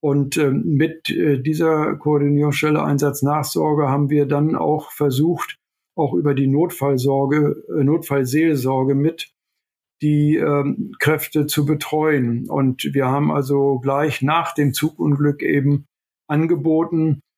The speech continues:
dass, äh, durch die Notfallseelsorge, die bei uns im Landkreis Celle auch schon seit neunzehnhundertdreiundneunzig im Aufbau war,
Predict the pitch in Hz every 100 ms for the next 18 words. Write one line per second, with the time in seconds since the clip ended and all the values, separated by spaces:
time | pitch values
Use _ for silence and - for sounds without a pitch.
0 | _ _ - 143 143 - 156 139 143 135
1 | 139 131 165 175 143 135 123 135 135 143
2 | 151 156 147 135 143 143 143 131 139 147
3 | - 143 127 - 147 151 156 147 - 139
4 | 143 143 139 127 135 131 139 147 147 147
5 | 147 143 143 127 131 143 147 147 165 151
6 | 151 156 160